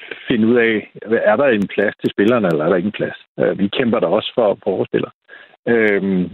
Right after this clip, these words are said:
men jeg synes ikke, der er noget behov for at gå ud og, og, øh, gøre noget, som kommer spilleren til skade. Øh,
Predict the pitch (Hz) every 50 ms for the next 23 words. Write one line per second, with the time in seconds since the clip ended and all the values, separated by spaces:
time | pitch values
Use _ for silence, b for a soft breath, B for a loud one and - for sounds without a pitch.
0 | 80 78 95 92 82 80 - - 107 82 87 95 98 113 107 104 92 92 92 95
1 | 101 101 - 101 85 98 95 92 - - 98 92 101 - - 101 95 113 - -
2 | 104 101 95 90 87 90 90 - - _ _ - 117 110 104 101 92 92 90 87
3 | 82 - - 104 101 104 104 95 98 104 104 - - 101 92 87 90 - _ -
4 | 123 107 90 87 87 - - 92 95 107 107 101 - - 95 - - - 98 82
5 | 82 90 101 - _ _ b b b b b b b b b b 110 101 95 95
6 | 95 92